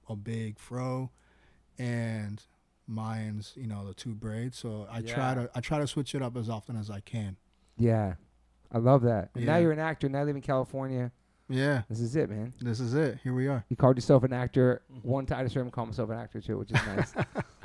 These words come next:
Speaker 2: But, yeah, I'm stoked, man. I appreciate you being here and your journey.
Speaker 3: Yeah,
Speaker 2: And
Speaker 3: this is great,
Speaker 2: I
Speaker 3: man.
Speaker 2: love that you come from the core and you come from
Speaker 3: Mm-hmm.
Speaker 2: our world. I love seeing that. The
Speaker 3: Mm-hmm.
Speaker 2: D I Y mentality, the hustle, the not giving up, believing in yourself, all that P M A
Speaker 3: Yeah.
Speaker 2: shit. Like,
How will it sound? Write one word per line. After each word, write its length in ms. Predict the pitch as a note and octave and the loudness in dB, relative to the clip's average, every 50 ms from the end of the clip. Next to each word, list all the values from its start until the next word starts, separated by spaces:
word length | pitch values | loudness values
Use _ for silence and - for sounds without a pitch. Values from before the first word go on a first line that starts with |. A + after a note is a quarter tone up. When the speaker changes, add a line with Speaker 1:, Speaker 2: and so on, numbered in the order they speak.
| - - | 2 6
Speaker 2:
But, 80 | C3+ C#3+ | 8 10
yeah, 160 | F3+ G3 F3+ | 10 10 8
I'm 120 | D3+ D3 B2+ | 8 6 4
stoked, 320 | - - E3 F3+ F3+ C3 | 8 10 10 10 10 8
man. 80 | B2+ B2+ | 6 0
I 40 | B2+ | 2
appreciate 360 | A#2 - C#3 C3 - - B2 | 4 6 6 6 6 4 4
you 60 | B2 | 4
being 200 | A2+ C3 C3 C3 | 4 4 2 2
here 120 | C3+ B2+ B2 | 2 2 2
and 200 | B2 B2 A#2+ A#2+ | 0 0 -2 -2
your 80 | A#2+ | -2
journey. 440 | A2+ A2 B2 B2 C3 C3+ C#3+ D3+ C#3+ | 2 4 6 6 6 6 4 2 2
Speaker 3:
Yeah, 80 | C3 C3+ | 0 0
Speaker 2:
And 100 | B2+ - | 0 -2
Speaker 3:
this 100 | - D3 | -2 -4
is 140 | C3+ A#2 | -6 -8
great, 220 | A2 B2 C3 D3 C#3 | -4 -4 -2 0 2
Speaker 2:
I 100 | A#2 C#3+ | 4 8
Speaker 3:
man. 60 | D3 | 12
Speaker 2:
love 160 | E3 D#3+ D3+ D#3 | 12 12 12 12
that 60 | D#3+ | 10
you 60 | D3+ | 8
come 200 | - E3 D#3 C3+ | 8 6 6 6
from 120 | D3 C#3+ | 4 2
the 100 | C3+ C3 | 2 2
core 440 | - - D3 C#3 C#3 D3 D3 D3+ D3 | 6 8 8 8 10 8 6 4 4
and 100 | C3 B2+ | 0 -2
you 60 | B2 | -2
come 160 | A#2 - C3 B2 | -2 0 -2 -2
from 100 | B2 B2 | -2 -2
Speaker 3:
Mm-hmm. 60 | B2 | -2
Speaker 2:
our 120 | A#2+ A#2 A2 | -2 0 2
world. 400 | A2+ A#2 B2 C3 C3 C3+ C3 A#2 | 4 6 8 10 10 10 10 8
I 80 | F#2 | 4
love 240 | A#2+ A#2+ B2+ A#2+ G#2+ | 0 0 -2 -2 -4
seeing 260 | - - A#2+ B2 B2+ | -4 -6 -4 -2 -2
that. 180 | C3 C3 B2+ A2+ | 0 0 0 0
The 80 | A#2 | 0
Speaker 3:
Mm-hmm. 100 | A#2 A#2+ | 2 2
Speaker 2:
D 60 | C3 B2+ | 2 2
I 120 | A2+ A#2+ | 2 2
Y 180 | A#2 A#2+ A#2+ B2 | 2 2 2 2
mentality, 680 | A#2+ A#2+ - B2+ A#2 A#2 A#2+ B2+ B2 B2+ C3+ C3+ C3 - _ - - - _ - | 0 -2 -2 -2 0 2 2 2 2 2 2 0 -2 -4 _ -20 -20 -14 _ -6
the 100 | A#2 G2 | -4 -2
hustle, 720 | - C3+ C3+ C3 - - D3 C#3 C#3 C#3 C#3 C3+ C3+ B2+ | 0 0 -2 0 2 4 6 8 8 8 6 6 4 4
the 280 | A#2+ A#2+ A#2 A2 A2 - - - _ _ - | 4 4 2 2 0 -4 -6 -14 _ _ -2
not 220 | C3+ C3 C3+ A2+ | -2 -2 -2 -2
giving 300 | - C3+ B2+ B2+ C3 C3 | -2 -2 -2 -2 0 0
up, 120 | C3 B2+ B2+ | 0 0 0
believing 280 | B2 B2 B2+ B2+ C3 C3+ | 0 0 0 -2 -2 -2
in 60 | C3 | -2
yourself, 340 | B2+ B2 - C#3 C3 A#2+ G#2 | -4 -2 -2 -2 0 0 2
all 200 | G2 A2 C3+ C#3 | 2 2 2 2
that 180 | B2 F#2 F2+ - | 2 0 -4 -4
P 140 | B2+ A#2+ | -4 -2
M 60 | A#2 A2+ | -2 -2
A 120 | A2+ A#2+ | -2 -2
Speaker 3:
Yeah. 40 | A#2+ | -2
Speaker 2:
shit. 240 | G#2+ - C#3 B2 A2 | -4 -4 -4 -4 -2
Like, 240 | G#2+ G#2+ G#2 G2 | -2 -2 -2 -4